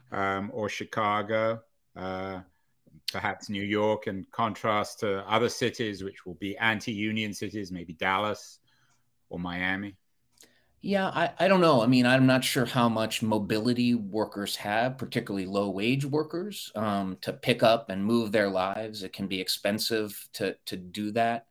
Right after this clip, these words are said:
Speaker 2: Um, I think what you're seeing, you know, more is you've seen over decades, companies move to right-to-work states and places where it is harder <laughs> for workers to organize.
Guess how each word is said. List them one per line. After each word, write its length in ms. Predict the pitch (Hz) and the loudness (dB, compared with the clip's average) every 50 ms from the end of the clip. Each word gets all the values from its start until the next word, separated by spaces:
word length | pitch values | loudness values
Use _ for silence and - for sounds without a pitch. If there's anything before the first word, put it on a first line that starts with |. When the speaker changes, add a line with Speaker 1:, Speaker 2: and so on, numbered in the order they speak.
| _ _ _ _ _ _ _ _ | _ _ _ _ _ _ _ _
Speaker 2:
Um, 520 | - 101 98 95 92 90 87 90 87 - - _ _ _ - | -2 0 2 2 2 0 -2 -4 -8 -10 -14 _ _ _ 0
I 100 | 107 107 | 0 2
think 240 | - - 123 117 | 4 4 4 4
what 160 | 113 120 110 98 | 4 2 0 0
you're 120 | 107 107 | 0 0
seeing, 520 | - - - 117 107 104 101 98 87 80 - | 0 2 2 2 2 2 0 -2 -4 -6 -8
you 100 | - 101 | -8 -8
know, 140 | 92 85 85 | -6 -6 -6
more 500 | 92 107 143 175 185 156 127 117 117 117 | 0 2 4 4 6 8 8 8 8 6
is 260 | 87 98 107 104 98 | 4 2 0 0 -2
you've 120 | 98 95 - | -4 -4 -4
seen 440 | - - 110 101 98 98 95 90 - - | -4 -2 0 0 0 0 -2 -4 -4 -2
over 300 | 101 107 101 101 92 87 | -2 -2 -2 -4 -6 0
decades, 720 | 90 107 123 127 - 104 95 92 92 92 127 - - - _ _ _ _ _ _ | 2 2 2 2 0 -2 -2 -2 -2 -4 -6 -10 -14 -16 _ _ _ _ _ _
companies 760 | - - - 170 208 208 - 117 110 107 98 95 95 98 110 | -6 2 4 4 4 4 2 0 0 0 0 -2 -2 -2 -2
move 480 | 113 107 117 113 110 101 101 98 - - | 0 2 4 4 4 2 0 -2 -4 -6
to 420 | - - 120 113 107 104 98 98 101 | -2 -2 0 0 0 0 -2 0 2
right-to-work 600 | 107 107 107 107 - 107 92 101 113 120 120 120 | 2 2 2 0 -4 -4 0 4 4 4 4 4
states 480 | - - - 110 101 98 98 98 - | 0 2 2 2 2 2 0 -2 -4
and 140 | - 95 - | -6 -6 -6
places 440 | - 117 101 104 - - 98 87 98 | -4 -2 -2 -2 -2 -4 -6 -6 -8
where 440 | 98 95 104 98 95 92 92 95 90 | -4 0 2 2 2 2 2 0 -2
it 100 | 90 95 | -4 -4
is 140 | 95 - | -4 -6
harder 520 | - - - 131 143 165 156 117 98 90 90 - | -6 -2 4 6 6 6 6 4 2 0 -2 -8
<laughs> 60 | - | -8
for 280 | - 107 - 127 95 98 | -8 -2 0 0 0 2
workers 460 | 104 131 165 180 - 123 110 - - | 4 4 4 4 4 2 2 2 0
to 80 | - 107 | -4 -4
organize. 760 | - 92 101 101 90 92 92 95 95 92 92 92 90 - - | -2 0 0 0 0 0 -2 -2 -2 -4 -4 -4 -6 -8 -10